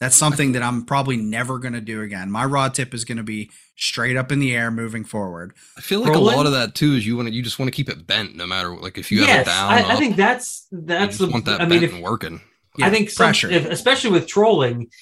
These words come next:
Speaker 3: if you think of, "Okay, I'm gonna put the rod tip down," you put it down, and that's going towards the back of the boat. And that's, like, automatically giving the fish some slack there.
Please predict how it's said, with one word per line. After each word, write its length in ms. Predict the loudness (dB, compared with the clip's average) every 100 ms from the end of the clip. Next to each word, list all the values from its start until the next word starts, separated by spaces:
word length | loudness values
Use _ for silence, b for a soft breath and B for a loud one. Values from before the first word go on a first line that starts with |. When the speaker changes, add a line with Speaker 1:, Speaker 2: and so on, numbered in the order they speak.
| b -6
Speaker 3:
if 180 | -6 0
you 200 | 0 0
think 340 | 6 6 6
of, 260 | 4 0 -4 -6
"Okay, 280 | 0 2
I'm 100 | 4
gonna 140 | 4 2
put 180 | 0 0
the 80 |
rod 240 | 2 2 0
tip 260 | -4 -4
down," 400 | 0 2 4 2
you 120 | -2 4
put 160 | 6
it 180 | 6 2
down, 400 | 0 2 2 0
and 80 | 0
that's 200 | -2 0
going 240 | 0 0
towards 320 | 0 -2 -2 -4
the 80 |
back 340 | -4 -4 -4 -4
of 120 | -4
the 80 | -4
boat. 420 | 0 2 2 -2 _ b b b _ _ _ -4
And 120 | 4
that's, 200 | 4 4
like, 160 | 2 4
automatically 600 | 4 4 4 2 2 -2
giving 320 | 0 0 0
the 80 | -2
fish 280 | 0 -2 -2
some 140 | -4
slack 380 | -4 2 2 2
there. 280 | -2 -4 -6